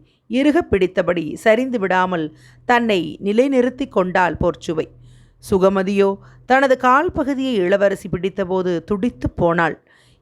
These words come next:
எவ்வளவு முயன்றும் விலக்க முடியவில்லை. ஆனால் பொற்சுவையோ சரிந்து கொண்டிருப்பதால் மட்டும் பிடிக்கவில்லை, அவளுக்கு அது பிடித்திருந்தது. "உனது கை எனது உடலில் பட்டால்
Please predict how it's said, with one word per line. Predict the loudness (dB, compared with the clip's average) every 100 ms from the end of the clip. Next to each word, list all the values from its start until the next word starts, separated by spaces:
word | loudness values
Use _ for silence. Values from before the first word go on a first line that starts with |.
| 0
எவ்வளவு | 2 4 2 2
முயன்றும் | 0 -2 -2 -2 -8 -6
விலக்க | -4 -4 -6 -8
முடியவில்லை. | -6 -6 -4 -4 -4 _ _ _ _
ஆனால் | 0 2 2 -2 -4 -10 _ _ 0
பொற்சுவையோ | 0 0 -2 0 0 0 -4
சரிந்து | -2 0 0 -2 -4
கொண்டிருப்பதால் | -2 -2 -6 -4 -2 0 -2
மட்டும் | -6 -4 -4
பிடிக்கவில்லை, | -2 -4 -6 -4 -2 -2 -4 -12 _ 0
அவளுக்கு | 2 2 0 -4 -6 -6
அது | -2 -4 -2 -6
பிடித்திருந்தது. | -6 -6 -8 -8 -8 -8 -8 -10 -10 -20 _ _ _ _ _ _ _ _ -4
"உனது | -2 0 -2
கை | 0 0 0
எனது | 0 0 0
உடலில் | 0 -2 -2 -2
பட்டால் | -4 -2 -2 -2